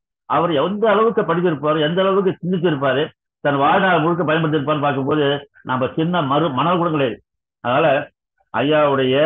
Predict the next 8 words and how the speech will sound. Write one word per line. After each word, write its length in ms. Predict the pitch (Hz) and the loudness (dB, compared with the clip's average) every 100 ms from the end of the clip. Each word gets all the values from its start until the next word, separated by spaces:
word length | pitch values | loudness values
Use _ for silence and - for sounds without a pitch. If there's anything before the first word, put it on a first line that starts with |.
| 165 - - | 0 -4 -2
ஆசீர்வாதமும் 720 | 113 143 143 127 123 120 131 156 - | 0 0 0 0 0 0 -4 -8 -10
அனைத்து 340 | - 117 135 151 | -6 -4 -2 -2
குருமார்களின் 520 | 127 147 143 135 127 | -2 0 0 0 0
ஆசீர்வாதமும் 600 | 123 135 135 127 123 127 | 0 -2 0 0 -2 -6
வேண்டி 420 | 113 123 131 131 131 90 _ _ _ | -4 -2 0 -2 -2 -6 _ _ _
விரும்புகிறேன். 480 | 127 147 139 127 107 | -2 0 0 0 0
ஏன்னா 200 | 147 151 156 | 0 0 -2
இந்த 220 | 143 165 | -4 0